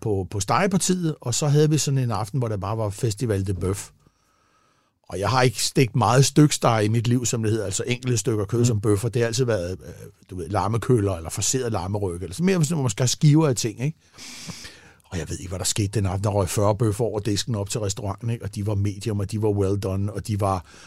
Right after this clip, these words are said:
Speaker 1: bleu chaud, og de var bleu froide, og de, og det var med marv,
Speaker 2: <laughs>
Speaker 1: med skalotteløg, persille og knust, øh, sort peber på.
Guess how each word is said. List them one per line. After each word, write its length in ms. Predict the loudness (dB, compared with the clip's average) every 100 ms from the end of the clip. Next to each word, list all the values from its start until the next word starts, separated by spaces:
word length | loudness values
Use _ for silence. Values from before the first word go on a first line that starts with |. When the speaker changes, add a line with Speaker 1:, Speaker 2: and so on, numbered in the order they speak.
| -16 -4 6
Speaker 1:
bleu 280 | 8 8 4 _ -2
chaud, 480 | 4 8 8 4 0
og 100 | 2
de 80 | 4
var 60 |
bleu 200 | 6 6
froide, 640 | 6 4 4 4 6 2 2
og 140 | -2
de, 80 | -4 -2
og 140 | 0
det 120 | 2
var 80 | 2
med 140 | 2 4
marv, 360 | 4 4 0 -2
Speaker 2:
<laughs> 80 | -6
Speaker 1:
med 80 |
skalotteløg, 520 | -4 0 2 2 2 0
persille 340 | 0 2 0
og 40 | 0
knust, 340 | -2 -2 -2
øh, 240 | 0 0
sort 220 | -2 -4 -2
peber 220 | -2 -2
på. 240 | -6 -10